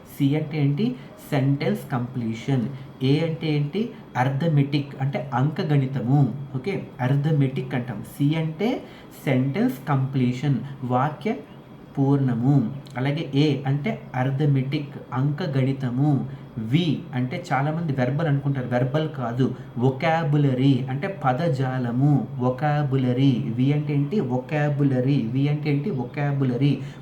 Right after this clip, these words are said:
పదజాలము. డి అంటే డైరెక్షన్స్, నిర్దేశాలు. డి అంటే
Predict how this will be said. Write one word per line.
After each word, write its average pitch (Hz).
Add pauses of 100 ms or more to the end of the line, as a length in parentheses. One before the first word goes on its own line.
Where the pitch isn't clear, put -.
పదజాలము. 127 (240)
డి 160
అంటే 233 (220)
డైరెక్షన్స్, 127
నిర్దేశాలు. 123 (800)
డి 131
అంటే 135